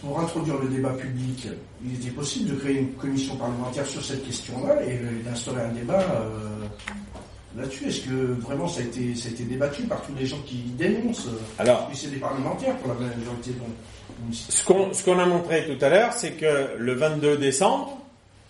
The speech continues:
Speaker 2: ils ont réuni les présidents des quatre groupes qui existent encore,
Speaker 1: Ouais.
Speaker 2: et ils se sont réunis en disant, « On va faire voter le lancement des travaux à dix milliards sans débat parlementaire. »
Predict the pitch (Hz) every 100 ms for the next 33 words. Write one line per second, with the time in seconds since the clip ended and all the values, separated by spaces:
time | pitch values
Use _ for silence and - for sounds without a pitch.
0 | - 135 151 127 - 165 170 151 107 143
1 | 143 151 147 127 - 101 131 131 151 135
2 | 131 135 131 107 98 143 - 104 131 -
3 | 120 104 107 107 107 104 156 226 269 -
4 | - 113 123 - - - 120 127 - -
5 | 123 107 110 202 175 117 113 185 - 131
6 | 123 127 143 110 123 123 131 107 98 90
7 | 104 113 120 113 107 117 - 113 107 104
8 | 104 104 98 95 95 92 98 135 - -
9 | - 165 147 110 113 98 92 90 87 76
10 | -